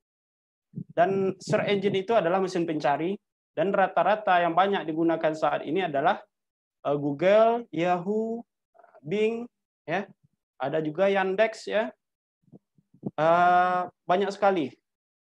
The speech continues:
Eh, search engine, search engine dulu Indonesia juga ada punya search engine, ya. Saya lupa juga itu. Tetapi mengapa search engine yang saat ini kita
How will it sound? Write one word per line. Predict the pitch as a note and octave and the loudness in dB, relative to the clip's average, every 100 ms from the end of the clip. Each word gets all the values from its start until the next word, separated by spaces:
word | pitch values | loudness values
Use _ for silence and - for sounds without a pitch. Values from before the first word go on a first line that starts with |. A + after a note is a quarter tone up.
| _ D#3 | _ 2
Eh, | D#3+ E3 | 4 4
search | D#3+ G3 - | 2 -2 0
engine, | F#3+ F#3+ | 0 0
search | F#3 F3 | -2 -2
engine | F#3+ G#3 | 0 2
dulu | F#3 F#3+ A3 A3 G#3+ - | 2 4 6 6 4 0
Indonesia | F#3 F#3 F#3 F3+ G#3 | -2 0 -2 0 0
juga | F#3 D#3 D#3+ E3+ | 0 2 4 4
ada | F#3+ | 2
punya | F#3 E3+ E3 | 0 -2 -2
search | E3 - | -2 0
engine, | E3 G3 | 2 2
ya. | E3 F#3+ - _ _ _ _ _ _ _ _ - | 2 -2 -8 _ _ _ _ _ _ _ _ -4
Saya | D#3 D#3+ | 0 0
lupa | D#3 - D#3+ | -2 -6 -10
juga | D3 E3 F3 | -10 -20 -20
itu. | E3 _ _ _ _ _ _ _ _ _ | _ _ _ _ _ _ _ _ _ _
Tetapi | E3+ F#3+ F#3 B3 C4 C4 _ _ _ _ _ | 0 0 2 0 0 -4 _ _ _ _ _
mengapa | F#3 G#3+ A3 C4+ B3+ | 0 2 2 0 0
search | - A3 | -4 -2
engine | G3 G3 F#3 G#3 | -2 -2 -2 0
yang | G3+ G3 | 0 0
saat | F#3 F#3+ F#3 F#3 | 0 2 0 -2
ini | A3 A3 G3+ G3+ - _ _ _ _ _ _ _ _ | -4 0 0 0 -4 _ _ _ _ _ _ _ _
kita | F#3 - F#3 F#3 F#3 F3+ | -8 2 4 6 6 4